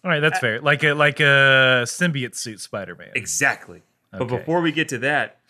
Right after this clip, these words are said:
Speaker 2: we have to have the reveal at the end of, like, at the very end is, like,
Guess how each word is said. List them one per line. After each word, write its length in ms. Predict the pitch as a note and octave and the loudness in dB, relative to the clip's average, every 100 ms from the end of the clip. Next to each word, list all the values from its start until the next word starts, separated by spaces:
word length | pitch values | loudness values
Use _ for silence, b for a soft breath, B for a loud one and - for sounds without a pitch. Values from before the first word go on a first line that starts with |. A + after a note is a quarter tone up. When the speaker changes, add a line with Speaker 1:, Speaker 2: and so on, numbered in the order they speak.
| A2 | -14
Speaker 2:
we 100 | G2 | -12
have 260 | G#2+ C3+ C#3+ | 0 0 0
to 80 | C3+ | -2
have 260 | B2 A#2 | 0 -2
the 80 | A2 | -2
reveal 420 | A2 G#2+ A#2 A#2 | -6 -6 -4 -4
at 100 | G#2 | -4
the 160 | A2+ B2+ _ | -8 -18 _
end 320 | B2+ C#3 D3 | 0 0 0
of, 160 | C#3 C#3 | -2 -2
like, 220 | C3+ G2+ _ _ | -6 -8 _ _
at 160 | G#2+ | -10
the 60 | A2+ | -8
very 520 | F#2 C3 D3 C#3+ C#3+ | -4 0 0 -2 -4
end 400 | B2+ A2 E2+ D#2 _ _ _ _ _ | -4 -4 -6 -14 _ _ _ _ _
is, 420 | B2 A2+ G#2 F#2+ | -6 -4 -4 -4
like, 220 | G2+ - | -8 -10